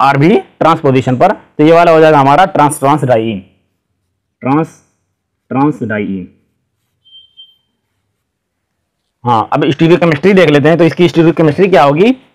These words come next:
जैसे कि ये हमारा group है, ये एच जो ऊपर की side है हमारा, ये वाला ये हमेशा stereochemistry जब हम इसकी दिखाएंगे ना, तो ये हमेशा नीचे की side जाएगा। ये वाला जो group है हमेशा below the plane।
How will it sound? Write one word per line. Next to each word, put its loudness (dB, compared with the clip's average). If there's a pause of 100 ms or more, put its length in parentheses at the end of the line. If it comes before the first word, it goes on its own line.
(180)
जैसे 4
कि 4
ये 4
हमारा 2
group 2
है, 0 (680)
ये 2
एच 0
जो 2
ऊपर 0
की 0
side 2
है 4
हमारा, 2
ये 4
वाला 2 (420)
ये 4
हमेशा 2 (460)
stereochemistry 2
जब 0
हम 2
इसकी -2
दिखाएंगे 0
ना, 2
तो 0
ये 4
हमेशा 2
नीचे 2
की 0
side 0
जाएगा। 2 (960)
ये 0
वाला 4
जो 2
group 2
है 2
हमेशा 2 (420)
below 2
the 2
plane। -2